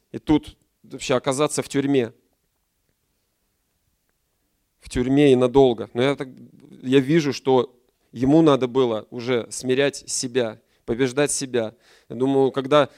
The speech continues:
ему рассказали сны эти товарищи, виночерпий и, э, хлебодар, да, они ему рассказали сны, он, он им растолковал их и попросил виночерпия, говорит: "Ты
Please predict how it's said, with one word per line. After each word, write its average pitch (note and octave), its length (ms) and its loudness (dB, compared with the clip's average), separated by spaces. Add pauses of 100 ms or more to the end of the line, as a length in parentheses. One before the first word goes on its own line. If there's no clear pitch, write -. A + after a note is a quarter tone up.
(140)
ему C#3 520 4 (120)
рассказали C#3+ 640 0
сны D3+ 440 4
эти B2+ 280 2
товарищи, C3 600 0
виночерпий C3 840 0
и, B2+ 460 -4
э, A2+ 760 -8
хлебодар, C3+ 680 2 (100)
да, B2 280 -10 (760)
они C3 220 -2
ему C#3 140 2
рассказали C#3+ 400 -2
сны, D#3 260 2
он, C3+ 360 2
он D3+ 180 4
им C3+ 300 0 (580)
растолковал D3+ 840 0
их - 200 -6 (300)
и D3 440 0
попросил D#3+ 600 0
виночерпия, C3 800 -6
говорит: B2+ 320 -18
"Ты D#3+ 240 2